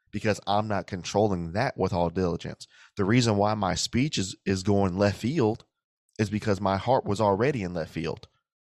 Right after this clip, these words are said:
It's not like my heart went over there. My heart was already there. And so I, I had opportunity, and so I said it.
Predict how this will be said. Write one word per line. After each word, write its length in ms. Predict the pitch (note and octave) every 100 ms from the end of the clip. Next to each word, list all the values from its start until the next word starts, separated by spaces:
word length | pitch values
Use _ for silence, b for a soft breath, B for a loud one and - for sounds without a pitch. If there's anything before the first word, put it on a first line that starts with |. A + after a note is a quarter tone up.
| -
It's 100 | A2
not 140 | B2+
like 160 | A2+ G#2+
my 120 | F#2+
heart 260 | F2 A2 G2
went 160 | F#2
over 160 | G2 G#2
there. 80 | F2+
My 160 | G2
heart 240 | G#2 B2 G2+
was 100 | F2+
already 280 | F#2 F#2+ F#2
there. 320 | G2+ F2+ - _ _ _ _ _ G#2+
And 100 | G2
so 120 | F#2+
I, 80 | F2+
I 140 | F#2
had 160 | F#2 F#2
opportunity, 720 | F2 F2+ D2+ G#2+ A2 A#2 A#2+ _ -
and 140 | -
so 120 | - E2+
I 80 |
said 260 | F#2 -
it. 80 | -